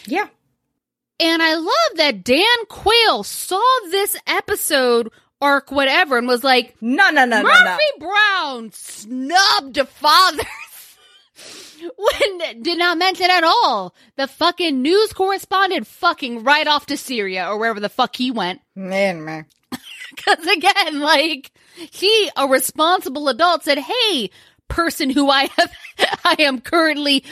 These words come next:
Speaker 2: with child, um, we should be responsible adults and, like, handle this shit."
Speaker 1: Yeah.
Speaker 2: And that dude said, "You know what? Fatherhood is for fuckers," <laughs> and, like,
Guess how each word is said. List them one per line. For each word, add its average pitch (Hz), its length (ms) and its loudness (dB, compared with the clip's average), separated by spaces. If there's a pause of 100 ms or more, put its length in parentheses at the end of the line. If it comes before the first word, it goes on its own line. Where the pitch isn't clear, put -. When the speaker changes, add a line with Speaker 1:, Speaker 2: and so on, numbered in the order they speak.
(120)
Speaker 2:
with 277 260 0
child, 254 520 -2 (300)
um, 269 480 2 (640)
we 269 300 4
should 247 240 -2
be 247 100 2
responsible 220 840 0
adults 240 500 2
and, 190 100 -2
like, 175 360 -2
handle 311 460 2
this 180 200 -2
shit." 175 320 -4
Speaker 1:
Yeah. 233 180 -6 (160)
Speaker 2:
And 180 160 -6
that 233 220 0
dude 226 200 -4
said, 196 280 0
"You 185 140 -6
know 220 160 0
what? 277 400 -2
Fatherhood 269 520 2
is 208 100 -4
for - 120 -8
fuckers," 208 880 -2
<laughs> - 40 -20
and, 247 280 -6
like, 247 280 -4